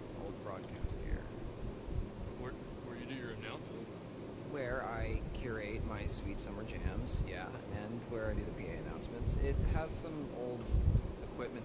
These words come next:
Speaker 1: there. I think we could probably rig something up and get a message out.
Speaker 2: All right, yeah. Let's, let's head over there and see if we can contact somebody. Put that back, Dylan.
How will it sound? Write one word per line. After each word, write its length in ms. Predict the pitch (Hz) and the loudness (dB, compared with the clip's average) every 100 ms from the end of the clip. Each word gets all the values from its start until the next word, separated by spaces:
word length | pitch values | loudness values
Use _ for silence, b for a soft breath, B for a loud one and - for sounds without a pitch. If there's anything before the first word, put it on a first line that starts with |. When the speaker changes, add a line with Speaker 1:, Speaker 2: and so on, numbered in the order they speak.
| - | -2
Speaker 1:
there. 180 | 110 | -2
I 60 | 110 | -2
think 240 | 120 151 | -4 -4
we 80 | 160 | -4
could 160 | 120 120 - | -4 -6 -4
probably 480 | 104 107 98 98 92 101 101 - - - - - - - | -4 -4 -4 -4 -4 -6 -6 -4 0 2 2 2 4 4
rig 160 | - - | 4 4
something 400 | - - - 107 | 2 0 0 0
up 120 | - 110 | 0 -2
and 60 | 107 | -2
get 80 | 104 | -2
a 80 | 98 | -4
message 240 | - - 110 | -6 -6 -6
out. 240 | 107 110 131 - - - - - - - 147 | -6 -4 -4 -6 -8 -8 -8 -8 -6 -4 -2
Speaker 2:
All 80 | 151 | -2
right, 160 | 143 - 123 123 | -2 -6 -6 -4
yeah. 160 | 175 - - - - - - - - | -2 0 -2 0 -2 -2 0 4 6
Let's, 140 | 131 - - - | 6 4 2 -2
let's 140 | - - | -4 -2
head 80 | 151 | -2
over 140 | 151 135 | -2 -2
there 120 | 123 113 | 0 2
and 80 | |
see 80 | - | 2
if 80 | - - | 4 2
we 80 | - | 0
can 80 | |
contact 320 | - 123 - - | -2 -2 -2 -4
somebody. 240 | - - - - - - - - | -4 -6 -6 -6 -6 -4 -2 -4
Put 140 | 196 | -4
that 160 | 202 - 123 | -4 -4 -4
back, 160 | 127 127 - - | -4 -6 -6 -6
Dylan. 240 | 139 143 | -6 -6